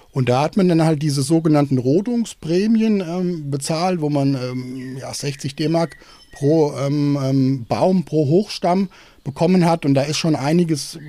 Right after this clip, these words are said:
weggekommen da in der damaligen Zeit. Wie gesagt, es,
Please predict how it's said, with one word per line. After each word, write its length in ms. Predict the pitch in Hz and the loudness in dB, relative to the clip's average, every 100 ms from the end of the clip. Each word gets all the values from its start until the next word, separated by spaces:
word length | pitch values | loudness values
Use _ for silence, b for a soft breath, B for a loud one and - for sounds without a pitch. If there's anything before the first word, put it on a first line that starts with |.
| 139 127 135 | -12 -10 -12
weggekommen 760 | 131 156 160 165 - 180 180 175 | -4 -2 -2 -6 -2 0 0 0
da 220 | 151 156 | 0 -2
in 140 | 156 | -2
der 100 | 151 | -2
damaligen 540 | 139 143 156 156 143 139 | -2 -2 -2 -2 -4 -6
Zeit. 320 | 143 151 156 B B B B | -4 -6 -8 B B B B
Wie 100 | 143 | -4
gesagt, 240 | 165 180 | -2 -4
es, 160 | 135 | -6